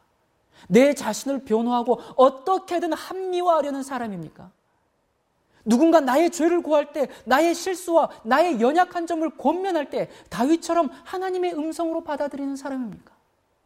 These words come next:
나란의 소리에 즉시 무릎을 꿇을 줄 아는 겸손이 있으십니까? 전 정말 그런 사람이 되기를 소원합니다. 어, 여러분, 저는 정말 사람들이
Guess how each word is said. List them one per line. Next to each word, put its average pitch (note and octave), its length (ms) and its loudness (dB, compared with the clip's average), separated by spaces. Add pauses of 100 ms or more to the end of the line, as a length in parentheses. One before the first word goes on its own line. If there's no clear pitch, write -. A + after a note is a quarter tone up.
(280)
나란의 E4+ 480 8
소리에 E4+ 260 -2
즉시 D4+ 400 -4
무릎을 F4 540 -2
꿇을 D#4+ 160 -6
줄 D4 120 -6
아는 C4 180 -4
겸손이 A#3+ 400 -6
있으십니까? F#3 680 -16 (1700)
전 D4 240 -2
정말 C4+ 420 -2
그런 D4+ 400 -4
사람이 B3+ 500 -8
되기를 F#3 360 -10
소원합니다. F3+ 640 -16 (1080)
어, A3+ 140 4
여러분, F#3 260 -4
저는 F3 300 -8
정말 D3 640 -12 (840)
사람들이 B3+ 640 -2